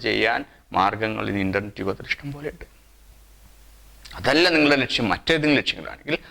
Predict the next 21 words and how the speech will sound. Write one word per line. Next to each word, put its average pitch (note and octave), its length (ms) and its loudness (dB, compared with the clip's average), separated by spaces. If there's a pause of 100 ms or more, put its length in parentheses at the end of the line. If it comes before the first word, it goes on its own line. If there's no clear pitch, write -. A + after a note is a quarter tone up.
(200)
അതിന് G#2 300 4
കൃത്യമായൊരു A#2 560 -2
പിക്ചർ - 340 -8
ഉണ്ട്. - 180 -20 (360)
നിങ്ങൾക്ക് C3+ 340 2 (280)
ഒരു G#2+ 160 4
സിനിമാ A2 300 4
നടനാണ് A2+ 380 0
ആഗ്രഹം G2 200 -6
എന്നുണ്ടെങ്കിൽ A2 360 -10
ആ - 20 -10 (380)
ഏത് F#3+ 280 2
മോഡൽ D3 240 2 (120)
സിനിമാ A#2 280 -2
നടനാവണം, G#2+ 460 -6
അയാളുടെ - 300 -16
ഫോട്ടോ - 280 -12
എഴുതി D3 220 -4
ഒട്ടിക്കുക. - 260 -10 (640)
അല്ലെങ്കിൽ D#3 280 4 (100)
ബോഡി F3+ 240 8